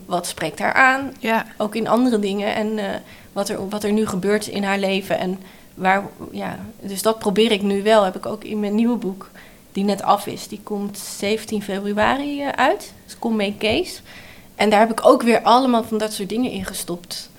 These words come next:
Speaker 1: Dus ja, nu is dat handig voor die voorleesdoelgroep. Eh, omdat, eh, ja, kan ik dat heel specifiek toch wel, eh, vroeger had ik dat am-, dat soort dingen allemaal nooit verzonnen,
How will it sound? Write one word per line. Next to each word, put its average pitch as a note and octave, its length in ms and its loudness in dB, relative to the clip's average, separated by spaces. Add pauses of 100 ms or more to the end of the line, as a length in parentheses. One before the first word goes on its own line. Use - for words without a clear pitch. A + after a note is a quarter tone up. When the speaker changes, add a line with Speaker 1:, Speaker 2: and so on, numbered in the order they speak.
(480)
Speaker 1:
Dus F#3+ 300 -6 (280)
ja, G3 280 0
nu A3+ 260 4
is A#3 140 0
dat D4 160 0
handig C#4 600 0
voor A3 200 2
die G#3 280 -2 (600)
voorleesdoelgroep. A#3 840 -2 (540)
Eh, G#3+ 360 6
omdat, G#3+ 480 0
eh, G3 420 -8
ja, - 200 -2
kan G#3 140 2
ik G#3+ 100 0
dat G#3 140 -6
heel A#3+ 140 0
specifiek A3 580 -4
toch - 220 -6
wel, F#3+ 340 0
eh, - 60 -6 (760)
vroeger C#4+ 260 4
had A#3+ 100 8
ik A#3+ 60 0
dat A3+ 180 -4
am-, A3+ 180 2
dat A#3 160 0
soort A#3 140 -2
dingen A#3+ 240 6
allemaal A#3 220 4
nooit C#4+ 260 4
verzonnen, A3+ 540 -2